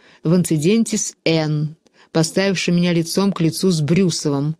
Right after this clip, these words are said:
покровителем моих литературных стремлений — наставником в области стиля,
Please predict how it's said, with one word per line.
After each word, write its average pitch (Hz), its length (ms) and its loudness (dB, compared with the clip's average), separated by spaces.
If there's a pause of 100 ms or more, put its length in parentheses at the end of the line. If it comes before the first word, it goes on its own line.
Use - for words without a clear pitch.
(300)
покровителем 180 680 2
моих 165 260 0
литературных 160 680 0
стремлений — 233 760 2 (500)
наставником 185 760 0
в 156 60 2
области 151 380 -2
стиля, 247 680 -2